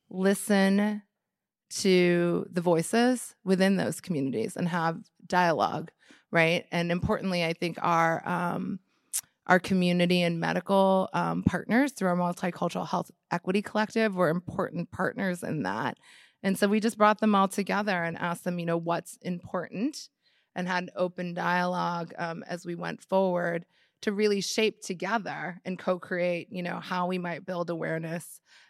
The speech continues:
um, and bring outreach, um, within communities where we were,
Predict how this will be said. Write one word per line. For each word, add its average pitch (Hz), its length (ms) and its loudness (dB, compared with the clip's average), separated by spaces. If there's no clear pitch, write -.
um, 170 360 4
and 170 200 0
bring 165 260 -4
outreach, 160 720 -8
um, 170 280 -8
within 165 260 -6
communities 156 640 -8
where 156 160 -4
we 151 220 -6
were, 156 360 -8